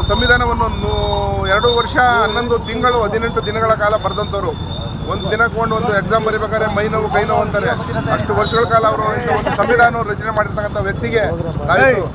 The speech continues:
ಪ್ರಭುತ್ವವರದ ಗೌರವ ಕೊಡಬೇಕು. ಅವ್ರನ್ನ ನಾವೆಲ್ಲರೂ ನೆನೆಬೇಕು. ಶಾಸಕಾಂಗ, ನ್ಯಾಯಾಂಗ, ಕಾರ್ಯಾಂಗ ಏನೇ ಇದ್ರೂ ಅಂಬೇಡ್ಕರ್ ಬರೆದಂಥ ಒಂದು ಪುಸ್ತಕದಲ್ಲಿ ಐತೆ, ಸಂವಿಧಾನದಲ್ಲಿ. ಅವ್ರು ಬರೆದಂಥ ಸಂವಿಧಾನದಲ್ಲಿ ಈ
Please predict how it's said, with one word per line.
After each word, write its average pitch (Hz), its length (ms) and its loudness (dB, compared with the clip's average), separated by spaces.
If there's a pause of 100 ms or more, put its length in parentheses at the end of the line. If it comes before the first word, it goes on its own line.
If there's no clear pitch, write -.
(220)
ಪ್ರಭುತ್ವವರದ 151 540 0 (100)
ಗೌರವ 214 300 2
ಕೊಡಬೇಕು. 214 360 2 (440)
ಅವ್ರನ್ನ 208 320 2
ನಾವೆಲ್ಲರೂ 196 400 0
ನೆನೆಬೇಕು. 214 420 -2 (600)
ಶಾಸಕಾಂಗ, 226 640 0 (220)
ನ್ಯಾಯಾಂಗ, 220 460 2 (200)
ಕಾರ್ಯಾಂಗ 214 420 2 (720)
ಏನೇ 262 260 4
ಇದ್ರೂ 247 300 -2
ಅಂಬೇಡ್ಕರ್ 240 400 0
ಬರೆದಂಥ 226 300 -2 (320)
ಒಂದು 202 160 -2 (520)
ಪುಸ್ತಕದಲ್ಲಿ 220 540 0
ಐತೆ, 190 140 -6 (100)
ಸಂವಿಧಾನದಲ್ಲಿ. 196 540 0 (300)
ಅವ್ರು 180 180 0
ಬರೆದಂಥ 226 280 0 (140)
ಸಂವಿಧಾನದಲ್ಲಿ 233 640 0
ಈ - 20 -6